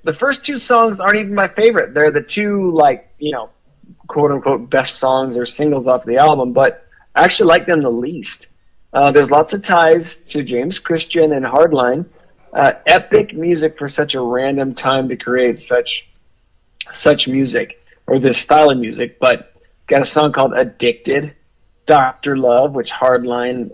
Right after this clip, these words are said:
also, um, <laughs> recorded, and, uh, Best Years of My Life. Okay, so that's album number one. Album number two,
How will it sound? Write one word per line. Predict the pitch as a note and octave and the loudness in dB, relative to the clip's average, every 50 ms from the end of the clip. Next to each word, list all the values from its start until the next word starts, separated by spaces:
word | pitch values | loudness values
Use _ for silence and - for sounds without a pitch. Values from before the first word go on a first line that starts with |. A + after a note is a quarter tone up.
| - - | -4 0
also, | - C#3+ C3+ B2+ - C#3 C3+ C3+ B2+ A#2+ - - - | 0 2 2 0 0 -2 -2 -2 -2 -4 -8 -4 0
um, | C3+ C3+ A#2+ A2 A2 A2+ A2+ | 2 4 4 4 0 -2 -6
<laughs> | A#2+ B2 | -6 -6
recorded, | B2 - - B2+ A#2 A#2+ C#3 F3 A#3 A3+ - - - - - _ _ _ _ _ _ - | -6 -2 2 2 2 2 2 -2 -4 -6 -10 -16 -20 -20 -20 _ _ _ _ _ _ -2
and, | C#3 C#3+ C#3+ C#3 C#3+ C#3+ C3+ C3+ | 0 2 4 4 4 4 6 6
uh, | C3 C3 C3 C3 | 8 8 8 6
Best | B2+ B2+ - - D3 C#3 C3 - - - | 4 0 -2 0 0 0 0 -4 -6 -4
Years | C#3 C3 B2 C3 | -4 -4 -4 -6
of | C3 C3+ | -6 -4
My | C3+ C#3 | -2 0
Life. | D3 F3 G#3+ G#3 C#3+ A#3 - - - _ - - - | 2 2 2 2 0 -4 -8 -16 -20 _ -12 -10 -10
Okay, | - - - D#3 E3+ G3 F#3 | -6 -2 0 2 2 2 -2
so | - - F#3 E3 D#3 D3+ | -2 2 6 6 6 6
that's | D3+ F#3 A3 A3 - | 6 4 2 2 4
album | A#3 A#3+ A#3+ A#3 G#3+ | 4 4 4 4 2
number | G#3 G3+ E3+ D#3+ | -2 -2 -2 -2
one. | C#3+ C3+ C3+ D3+ F3 F#3 D3 A#2+ G2+ - - _ _ _ _ _ _ _ - | -4 -2 -4 -6 -4 -4 -6 -6 -10 -14 -18 _ _ _ _ _ _ _ 0
Album | C#3+ F3 A3 A#3+ B3+ B3 | 2 4 4 4 2 0
number | A#3+ F#3 D3+ D3 | -2 -2 -2 -8
two, | - _ - - C#4 D#4 A#3 E3 C#3+ C3+ D3+ | -14 _ -10 -8 -4 -2 -2 -2 -2 -4 -8